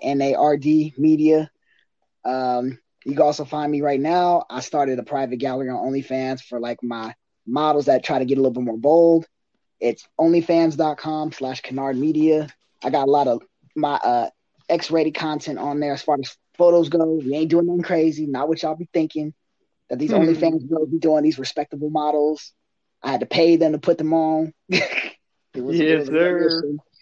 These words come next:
Speaker 1: A real mission. But you can find me on that, five dollars a month subscription fee. And, um, <clears throat> that's really it as far as social media goes.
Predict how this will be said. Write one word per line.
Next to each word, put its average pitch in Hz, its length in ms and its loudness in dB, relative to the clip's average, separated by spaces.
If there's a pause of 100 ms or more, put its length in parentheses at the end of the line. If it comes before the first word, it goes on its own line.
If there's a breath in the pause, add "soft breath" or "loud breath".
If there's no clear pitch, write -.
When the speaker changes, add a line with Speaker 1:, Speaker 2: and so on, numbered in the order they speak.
(300 loud breath)
Speaker 1:
A 156 80 2
real 170 180 8
mission. 165 520 2 (840 loud breath)
But 156 140 -4
you 156 80 -4
can 143 80 -10
find 185 240 2
me 185 80 2
on 175 180 4
that, 170 300 0
five 165 160 0
dollars 160 240 0
a 156 60 -6
month 156 220 -4
subscription 160 520 -8
fee. 156 400 -2 (760)
And, 143 360 -4
um, 143 340 0 (100)
<clears throat> - 1400 -20
that's 254 180 -2
really 170 240 2
it 165 80 2
as 160 100 -8
far 139 140 -2
as 131 80 -4
social 147 280 -6
media 143 260 -4
goes. 139 360 0